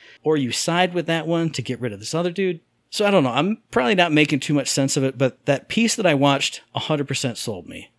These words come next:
Not only is the pixel art gorgeous, not only is the atmosphere really cool, but just the dialogue and the way that you can influence who your character is or how your character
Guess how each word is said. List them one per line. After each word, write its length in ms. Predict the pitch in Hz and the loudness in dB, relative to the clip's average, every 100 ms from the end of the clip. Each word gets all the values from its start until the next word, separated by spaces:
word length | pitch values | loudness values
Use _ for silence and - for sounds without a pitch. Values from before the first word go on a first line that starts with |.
| _ | _
Not 200 | 120 139 | -2 0
only 180 | 151 147 | 2 2
is 120 | 127 | 0
the 80 | - | -4
pixel 360 | - 165 - 147 | -6 -2 0 0
art 180 | 147 | 0
gorgeous, 540 | 123 131 120 123 - 123 | 0 -2 -2 -4 -6 -4
not 140 | 131 | 0
only 240 | 135 135 127 | 2 2 0
is 100 | 120 | -2
the 140 | 110 | -4
atmosphere 520 | 120 123 127 - 131 | -4 -4 -6 -4 -4
really 220 | 117 127 | -4 -6
cool, 480 | 107 - 143 123 110 - _ _ _ _ _ _ | -6 -4 -2 -2 -6 -14 _ _ _ _ _ _
but 100 | 131 | -8
just 200 | - 180 | -6 -6
the 60 | 160 | -4
dialogue 500 | 139 135 131 113 104 | 0 2 2 0 -2
and 100 | 110 | -4
the 60 | 120 | 0
way 120 | 143 | 0
that 100 | 131 | 0
you 200 | 117 165 | -2 -4
can 180 | - 156 | -4 -2
influence 640 | 160 - 147 135 - - _ _ _ _ _ _ | -2 2 2 2 -2 -10 _ _ _ _ _ _
who 140 | - 202 | -4 0
your 180 | 208 202 | 0 0
character 380 | 196 185 151 120 | 0 -2 -2 0
is 380 | 135 160 170 | 2 2 0
or 140 | - 131 | -4 -6
how 180 | - 143 | 0 0
your 260 | 113 135 | 2 -2
character 600 | - 151 147 - 147 147 | 0 2 2 2 -2 -2